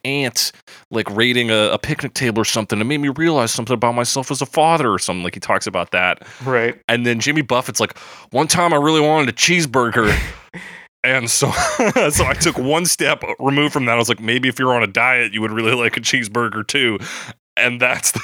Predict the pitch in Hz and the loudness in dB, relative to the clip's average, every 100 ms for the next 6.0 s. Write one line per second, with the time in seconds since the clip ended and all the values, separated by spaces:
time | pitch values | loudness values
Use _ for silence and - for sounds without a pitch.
0 | 165 - 190 123 110 113 117 202 160 123 | -2 0 0 2 0 -2 -4 -2 2 2
1 | 117 - - _ _ _ _ _ _ _ | 0 -10 -20 _ _ _ _ _ _ _
2 | - 170 185 185 175 - - 123 117 120 | -10 -8 -6 -8 -12 -12 0 4 4 4
3 | 147 143 131 - 131 117 110 107 107 110 | 2 2 0 0 2 4 2 0 -4 -4
4 | 110 110 120 117 123 120 117 113 110 127 | -10 -8 -6 0 2 4 2 0 -2 -2
5 | 120 110 - 120 107 113 110 110 107 | -2 -6 -6 -6 -2 -2 0 0 -2